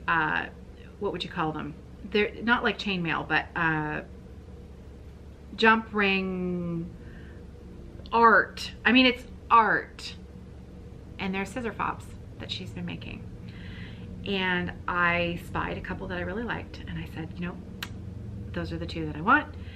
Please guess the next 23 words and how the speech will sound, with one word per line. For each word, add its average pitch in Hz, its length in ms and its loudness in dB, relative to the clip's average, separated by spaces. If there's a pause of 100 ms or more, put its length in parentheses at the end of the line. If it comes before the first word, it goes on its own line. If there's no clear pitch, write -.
(280)
and 147 600 -4 (1080)
I'll 139 140 -10
take 202 200 -8
those 349 180 0
two, 233 160 -2
please." 214 340 -2 (360)
And 160 120 -6
she - 140 -8
sent - 240 -8
them 160 120 -10
to - 140 -12
me. - 180 -6 (260)
Now, 185 260 2 (3000)
it 240 180 8
ended 311 320 6
up 165 280 6 (100)
that 196 120 0
I 190 100 2
liked 202 300 4
them 233 140 2
so 226 220 2
much - 460 2
that 175 300 0